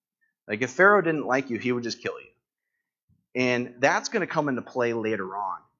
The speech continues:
in this story, in this narrative. Uh, but for now, we really gotta pay pl-, uh, close attention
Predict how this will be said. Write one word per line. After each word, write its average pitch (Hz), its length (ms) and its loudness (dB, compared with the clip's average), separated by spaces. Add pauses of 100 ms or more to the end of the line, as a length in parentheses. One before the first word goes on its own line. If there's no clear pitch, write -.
in 127 200 -2
this 98 240 -6
story, 90 400 -6
in 117 100 -6
this 110 220 -6
narrative. 85 400 -10 (500)
Uh, 98 160 -2
but 143 240 0
for 139 80 0
now, 135 500 2
we 131 120 -2
really 170 260 4
gotta 185 160 4
pay 131 220 -4
pl-, 135 400 -4
uh, 110 240 2
close 160 260 2
attention 151 480 -4